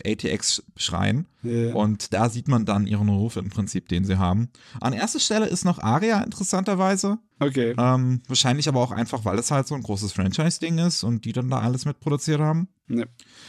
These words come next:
Speaker 1: An zweiter Stelle ist dann aber sowas wie Yosuga no Sora. <laughs> Also, ist, äh, die zweitausend, zweitausendzehn ist der, glaub ich, rausgekommen und halt auch all schon zum,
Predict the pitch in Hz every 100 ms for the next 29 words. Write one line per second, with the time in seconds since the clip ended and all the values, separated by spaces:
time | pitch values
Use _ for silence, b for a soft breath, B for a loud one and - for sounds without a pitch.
0 | B - 117 - 147 180 - 156 135 151
1 | 127 127 123 127 - 98 107 101 104 95
2 | 98 143 175 180 196 - _ _ _ -
3 | 113 - 131 127 110 104 - _ _ _
4 | B B 107 - - 101 98 - - 113
5 | 113 110 107 104 - - - 117 120 110
6 | 113 120 147 170 - 139 139 143 - 143
7 | 156 139 - 151 139 120 127 - 120 131
8 | - - 123 120 - 120 123 B B B
9 | -